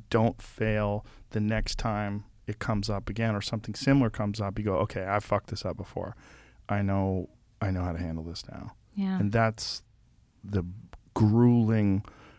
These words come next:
Speaker 1: grinding process of improving as a human, right? It's like
Speaker 2: Mm-hmm.
Speaker 1: it's this constant reevaluation and,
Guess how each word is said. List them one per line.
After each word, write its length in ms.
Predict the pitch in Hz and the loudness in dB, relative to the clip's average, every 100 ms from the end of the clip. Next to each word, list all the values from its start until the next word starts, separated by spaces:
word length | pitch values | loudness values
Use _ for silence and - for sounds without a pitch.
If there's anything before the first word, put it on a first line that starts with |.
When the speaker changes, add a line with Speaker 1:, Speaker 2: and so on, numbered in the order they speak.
| - - | -14 -4
Speaker 1:
grinding 840 | 90 85 104 110 107 98 95 92 | -2 0 0 2 4 4 2 2
process 680 | - 104 95 - 98 92 95 | 0 0 0 -2 -4 -2 -4
of 200 | 92 101 | -2 -2
improving 520 | 95 - 113 101 95 | -2 2 2 4 2
as 120 | 92 | 0
a 40 | 90 | -2
human, 480 | 131 156 95 76 | -2 0 -2 -6
right? 180 | 92 101 | -6 -4
It's 180 | 110 196 | -2 0
like 100 | 95 | 0
Speaker 2:
Mm-hmm. 100 | 101 | -4
Speaker 1:
it's 120 | - | -8
this 180 | 98 - - - - - - | -12 -12 -16 -20 -20 -18 -12
constant 640 | - 113 113 - 113 - | -4 -2 -2 -2 -2 0
reevaluation 1120 | 110 113 110 107 107 107 101 107 - 113 110 | 4 4 4 4 4 2 2 2 0 2 2
and, 260 | 107 98 | 2 0